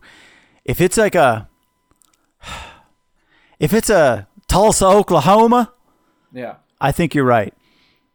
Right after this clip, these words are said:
Speaker 1: If it's a fucking Los Angeles with how progressive that city is, or like a, like a New York City, or a, I don't know, like a big city, like,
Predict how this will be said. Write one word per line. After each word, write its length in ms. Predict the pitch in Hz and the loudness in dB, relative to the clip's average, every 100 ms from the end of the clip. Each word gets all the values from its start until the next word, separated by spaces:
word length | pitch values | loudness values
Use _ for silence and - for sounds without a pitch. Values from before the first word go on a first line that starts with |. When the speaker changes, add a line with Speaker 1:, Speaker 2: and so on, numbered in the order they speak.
| _ | _
Speaker 1:
If 140 | - 139 | -10 -6
it's 140 | 185 | -4
a 60 | 196 | -4
fucking 600 | - 202 180 175 139 110 _ _ _ _ _ _ _ | -4 -4 -2 -4 -6 -8 _ _ _ _ _ _ _
Los 380 | - 127 139 139 | -8 0 0 0
Angeles 680 | 139 165 196 233 240 - - _ _ _ _ _ _ _ _ _ _ _ _ | -2 0 0 0 0 -4 -12 _ _ _ _ _ _ _ _ _ _ _ _
with 560 | - 160 147 139 - - _ - | -14 -4 0 0 -4 -20 _ -8
how 200 | 123 147 | -4 -2
progressive 560 | 156 117 123 143 180 | -2 0 -2 0 -2
that 180 | 180 185 | -2 -4
city 360 | - 202 196 196 | -2 -2 0 0
is, 340 | 196 202 175 | 0 -2 -2
or 120 | 143 120 | -4 -2
like 200 | 120 117 | -2 -2
a, 320 | 110 107 101 _ _ _ _ _ - | -4 -4 -8 _ _ _ _ _ -20
like 120 | - 117 | -14 -8
a 20 | |
New 160 | 113 147 | -4 0
York 240 | 170 160 | 0 -2
City, 600 | - 180 170 170 165 156 | -4 -2 0 0 0 0
or 420 | 127 120 117 113 | 0 0 -2 -4
a, 200 | 110 - - _ - - - - 127 - | -6 -8 -12 _ -20 -20 -20 -20 -20 -6
I 120 | 131 | -4
don't 120 | 117 | -4
know, 180 | 104 190 _ | -6 -10 _
like 80 | 139 | -6
a 40 | |
big 260 | 143 165 180 | -2 0 0
city, 420 | - 170 180 208 - - - _ _ _ _ _ - | -2 -2 0 -2 -8 -20 -20 _ _ _ _ _ -4
like, 280 | 135 123 | -4 -4